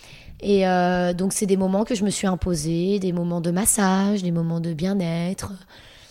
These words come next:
des, des, du reiki. Enfin, c'est des,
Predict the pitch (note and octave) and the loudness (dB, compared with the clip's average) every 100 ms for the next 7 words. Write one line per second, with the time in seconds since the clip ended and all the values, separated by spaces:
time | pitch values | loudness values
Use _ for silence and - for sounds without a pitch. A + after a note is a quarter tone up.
0 | - - _ - F#3 F3 E3+ D3+ E3+ D#3+ | -20 -20 _ -6 -2 0 -2 -2 -4 -2
1 | E3 D#3+ C#4 - B3+ B3 B3 B3+ A#3+ - | -4 0 0 0 2 2 0 -4 -4 -2
2 | A3+ F3+ A3 G#3+ G#3 G3 | -2 0 2 4 4 2